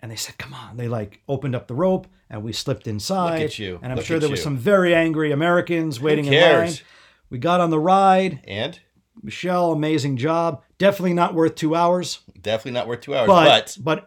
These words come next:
Speaker 1: a different kind of experience because
Speaker 2: Yeah.
Speaker 1: it is a ride when you're in, like, a little car shaped
Speaker 2: Yeah.
Speaker 1: like a rat,
Speaker 2: Mm-hmm.
Speaker 1: and you're simulating
Speaker 2: Going
Speaker 1: the
Speaker 2: up and
Speaker 1: experience
Speaker 2: down.
Speaker 1: of, yeah, but you're simulating the experience of if you were a rat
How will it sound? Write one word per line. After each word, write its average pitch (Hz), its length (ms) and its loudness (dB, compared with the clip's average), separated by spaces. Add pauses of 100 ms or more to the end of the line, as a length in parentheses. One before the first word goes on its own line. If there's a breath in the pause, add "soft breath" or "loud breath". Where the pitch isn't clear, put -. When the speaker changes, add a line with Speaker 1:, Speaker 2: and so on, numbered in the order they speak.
Speaker 1:
a 147 60 -2
different 180 400 -4
kind 165 180 -2
of 139 80 -4
experience 139 640 -4
because 131 640 -6
Speaker 2:
Yeah. 139 80 -8
Speaker 1:
it 135 100 -10
is 185 200 -2
a 214 40 0
ride 151 460 0
when 143 140 -6
you're 135 120 -4
in, 147 420 -6
like, 135 240 -6
a 131 60 -8
little 135 200 -6
car 131 340 -4
shaped 131 220 -8
Speaker 2:
Yeah. 90 100 -2
Speaker 1:
like 131 140 -6
a 127 40 -8
rat, 127 400 -6 (160 loud breath)
Speaker 2:
Mm-hmm. 95 140 -14 (140 loud breath)
Speaker 1:
and 139 120 -4
you're 143 120 -4
simulating 151 920 -2 (440)
Speaker 2:
Going 98 180 -6
Speaker 1:
the 101 100 -2
Speaker 2:
up 104 140 -4
and 104 100 -6
Speaker 1:
experience 190 420 0
Speaker 2:
down. 175 100 -2
Speaker 1:
of, - 100 -8
yeah, 240 220 0
but 208 140 0
you're 190 120 0
simulating 202 440 -2
the 151 40 -4
experience 165 360 -6
of 135 160 -8
if 151 180 -10
you 180 80 -4
were 190 120 0
a 151 60 -2
rat 135 480 -4